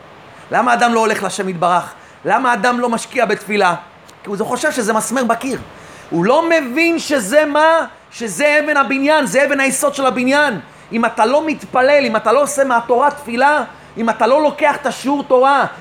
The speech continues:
אם אתה לא לוקח את כל הלימוד תורה לזעקה לשם יתברך, ללב, ריבונו של עולם, אז למדתי עכשיו הלכות יש שם מרבה, למדתי את כל הלכות יש שם מרבה, הישר והפוך,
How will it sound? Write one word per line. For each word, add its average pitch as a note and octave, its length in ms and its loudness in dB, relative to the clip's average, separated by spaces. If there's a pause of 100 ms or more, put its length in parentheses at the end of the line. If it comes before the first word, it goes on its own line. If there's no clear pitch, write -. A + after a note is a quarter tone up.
אם A#3 120 -2
אתה A3+ 140 -2
לא C4 120 2
לוקח D4 340 0
את B3+ 100 -4
כל D4 140 2
הלימוד C#4 360 -2
תורה C#4 380 2 (160)
לזעקה G3+ 560 0
לשם C4+ 300 -2
יתברך, A#3+ 520 0 (240)
ללב, A3+ 520 2 (320)
ריבונו A#3 300 -2
של C#4+ 140 0
עולם, C#4 420 2 (320)
אז D3+ 140 -6
למדתי C#4 400 0
עכשיו C#4+ 240 -2
הלכות C#4+ 300 0
יש C4+ 200 0
שם C#4+ 100 -2
מרבה, C4 440 2 (300)
למדתי C4 400 0
את G3+ 80 -10
כל D#4 140 -2
הלכות D4 280 -2
יש C4+ 120 -4
שם C#4 100 0
מרבה, B3+ 380 2 (280)
הישר G#3 380 -2
והפוך, C4 460 0